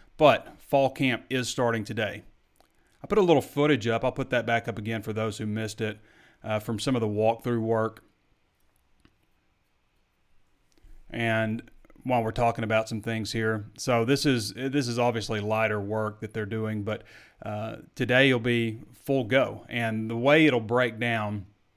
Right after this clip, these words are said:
is they've got basically forty days. So we're looking at six weeks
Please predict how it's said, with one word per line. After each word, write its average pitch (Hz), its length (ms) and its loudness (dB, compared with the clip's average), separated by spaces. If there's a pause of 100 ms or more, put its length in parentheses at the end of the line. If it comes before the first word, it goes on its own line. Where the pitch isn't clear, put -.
(380)
is 110 260 2
they've 139 160 2
got 123 420 4
basically 127 420 0
forty 120 380 -2
days. 101 600 -4
So - 160 -6
we're 143 160 2
looking 127 320 0
at 107 240 0
six - 360 -4
weeks 107 500 -10